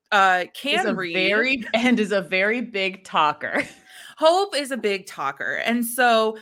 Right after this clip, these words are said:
Speaker 1: what was happening during covid specifically was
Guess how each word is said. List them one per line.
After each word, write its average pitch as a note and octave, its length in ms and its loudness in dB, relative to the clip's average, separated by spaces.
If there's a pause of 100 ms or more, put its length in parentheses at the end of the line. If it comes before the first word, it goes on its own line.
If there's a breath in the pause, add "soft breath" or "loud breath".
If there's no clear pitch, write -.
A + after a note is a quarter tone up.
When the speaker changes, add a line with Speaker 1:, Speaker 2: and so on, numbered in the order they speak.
(140 loud breath)
Speaker 1:
what A#3 160 -2
was B3 140 -4
happening A#3+ 760 -2
during G3 320 -2
covid F3+ 460 -6
specifically F3 720 -12
was E3 260 -8